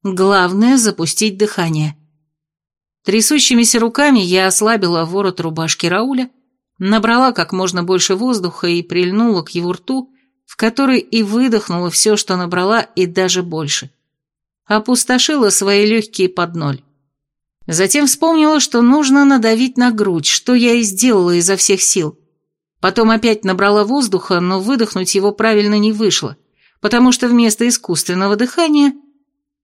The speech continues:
неожиданно получился поцелуй. То есть пострадавшая сторона оказалась жива-здорова и вполне себе дееспособна. Меня это так обрадовало,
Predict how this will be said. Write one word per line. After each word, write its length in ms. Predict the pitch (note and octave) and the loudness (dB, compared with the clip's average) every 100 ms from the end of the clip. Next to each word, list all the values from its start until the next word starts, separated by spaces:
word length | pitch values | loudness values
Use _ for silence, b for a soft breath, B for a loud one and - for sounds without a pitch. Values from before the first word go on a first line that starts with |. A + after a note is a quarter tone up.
| - | 0
неожиданно 840 | G#3+ G#3+ G#3 G3 A#3+ A3+ A3 G3 | 2 4 2 0 -2 -2 -2 -2
получился 640 | F#3 F3 F3 G3 G3+ G3 | -2 -2 0 -2 0 -4
поцелуй. 680 | F3+ E3 - D3+ D3 C#3+ - _ _ _ _ _ _ _ _ - | -4 -6 -6 -4 -6 -8 -16 _ _ _ _ _ _ _ _ -4
То 120 | D4 | 2
есть 300 | B3+ A#3 - | 2 2 0
пострадавшая 760 | C4 - C4 B3 G3+ F3+ G3+ G3 | -2 0 0 2 0 0 0 0
сторона 540 | - A3+ B3+ E4+ D#4 | 0 0 2 2 0
оказалась 480 | - F#3 G3 G3 G3 | 0 0 2 2 2
жива-здорова 880 | F#3+ G#3 F#3+ F3+ F3+ F#3+ A3+ E4 | 0 0 0 0 -2 0 0 0
и 260 | E4 G#3 F3+ | 2 0 -2
вполне 480 | F3+ G3 F#3 E3+ F#3 | -2 -2 -2 -2 -2
себе 240 | - G#3 | -2 -2
дееспособна. 800 | G3 A#3 A#3+ - C4+ F#3+ D#3+ D3 - _ _ _ _ _ _ | -2 -2 -2 -2 -2 -2 -4 -8 -10 _ _ _ _ _ _
Меня 440 | G3+ A3 A#3+ A#3+ A#3 | 2 4 6 4 2
это 200 | A3 A3 | 0 -2
так 260 | A#3 A3+ | -2 -2
обрадовало, 640 | G3 G3 B3 G#3+ D#3+ D3 | 0 0 0 -2 -4 -6